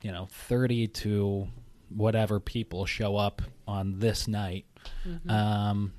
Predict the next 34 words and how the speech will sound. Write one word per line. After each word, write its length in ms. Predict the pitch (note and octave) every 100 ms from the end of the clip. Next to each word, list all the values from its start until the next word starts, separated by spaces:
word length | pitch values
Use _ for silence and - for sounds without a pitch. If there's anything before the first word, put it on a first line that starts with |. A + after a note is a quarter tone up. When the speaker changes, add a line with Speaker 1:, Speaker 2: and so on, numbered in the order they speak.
| -
Speaker 1:
then 120 | A2
I 100 | A2
think 260 | - G#2+
I'll 120 | G2 G2
kinda 260 | - G#2
be 140 | F2+ F#2+
in 100 | F2+
a 60 |
good 260 | F2+ F#2+ F2+
space, 540 | - E2+ E2+ G#2 - - - -
not 400 | C3 D3+ - -
do, 380 | C3 C3 B2+ B2 - - -
I 120 | B2+
love, 760 | A#2+ A#2 A2+ A#2+ A#2 A2 F#2 - -
again, 520 | G#2+ G#2+ F#2+ F#2 - _ _ -
love 500 | B2+ B2+ B2+ B2 G#2
what 140 | A2+
Mark 280 | G#2 G2+ F#2+
does. 420 | F2 D#2+ - - - - - - - - -
Can't 260 | B2+ A#2+
think 160 | - G#2+
of 80 | G2+
anybody 400 | G2 F#2+ F#2+ F#2 -
more 180 | G#2 F#2
important 360 | F2+ G2 D#2+
than 100 | F#2
him 220 | F#2+ F2+
right 120 | F#2 D#2+
now 220 | F2+ F2
in 140 | F2
the, 140 | F2 E2 -
in 80 |
the 80 | F#2+
industry. 460 | F2 F#2+ - -